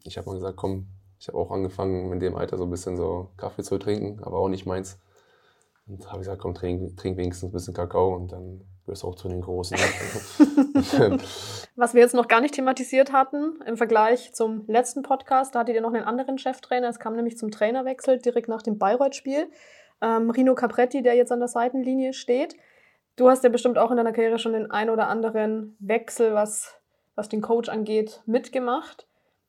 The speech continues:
Speaker 2: Gehört zum Geschäft dazu.
Speaker 1: Richtig, ja.
Speaker 2: Aber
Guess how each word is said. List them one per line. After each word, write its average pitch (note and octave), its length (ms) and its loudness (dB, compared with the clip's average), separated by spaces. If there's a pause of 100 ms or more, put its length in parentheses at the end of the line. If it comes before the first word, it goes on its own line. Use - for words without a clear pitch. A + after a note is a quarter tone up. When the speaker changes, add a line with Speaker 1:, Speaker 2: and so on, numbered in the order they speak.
(260)
Speaker 2:
Gehört A3+ 280 6
zum B3+ 120 2
Geschäft A#3 360 2
dazu. B3+ 540 -2 (220)
Speaker 1:
Richtig, A2 320 -2
ja. F#2 160 -6 (300)
Speaker 2:
Aber A#3 680 6